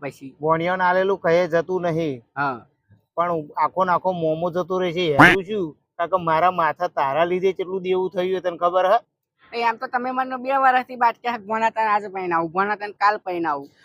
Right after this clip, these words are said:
Speaker 2: અલ્યા, આ છોકરી વાળા ના આવે તો કઈ, આ તો કઈ બજારમાં મળે હતે લાવી દઉં યાર, જબરો મોણ હતું તો કે આજે પહેણાવું, કાલે
Speaker 1: હા.
Speaker 2: પહેણાવું. ના આવે છોકરી વાળા ને આવા તાણે તો તારો નાટક અલગ અલગ હોય. મસાલો ખાય ને પૂંછડું ખાય તો, પણ તો તને તે જ મસાલો ના ખાધો હોત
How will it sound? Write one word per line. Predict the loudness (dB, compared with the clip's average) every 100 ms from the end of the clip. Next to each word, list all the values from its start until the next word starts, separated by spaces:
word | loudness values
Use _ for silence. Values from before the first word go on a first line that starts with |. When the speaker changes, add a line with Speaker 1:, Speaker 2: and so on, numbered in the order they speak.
| 2
Speaker 2:
અલ્યા, | 8 10
આ | 10
છોકરી | 8 4 4 4 6
વાળા | 8 10 8
ના | 10 10
આવે | 10 8
તો | 8
કઈ, | 8 10
આ | 10
તો | 8 4
કઈ | 2 0 -2 _ _ _ _
બજારમાં | -2 6 6 6 4
મળે | 6 6
હતે | 6 6
લાવી | 8
દઉં | 8 4
યાર, | 4 4
જબરો | 6 6 6 6
મોણ | 6 6
હતું | 6 2 -2
તો | 0 -2 -2 _ _ _
કે | 6
આજે | 8 6
પહેણાવું, | 4 4 4 4 6
કાલે | 8 10
Speaker 1:
હા. | 10 8
Speaker 2:
પહેણાવું. | 8 6 10
ના | 12
આવે | 12 10
છોકરી | 4 2 2 2
વાળા | 4 6
ને | 8
આવા | 8 6
તાણે | 6 6 6
તો | 4
તારો | 6 8 10
નાટક | 10 8 8 6
અલગ | 6 6 6
અલગ | 6 6
હોય. | 8 10 8 6 -2 -4 -4 -2 4
મસાલો | 6 8 8
ખાય | 10 10 10
ને | 6 0
પૂંછડું | -4 -2 -2
ખાય | 4 2
તો, | 4 0
પણ | -2
તો | -2 2 2
તને | 4 0
તે | 2 2
જ | 2
મસાલો | 2 4 4 6
ના | 6
ખાધો | 8 8 8
હોત | 6 4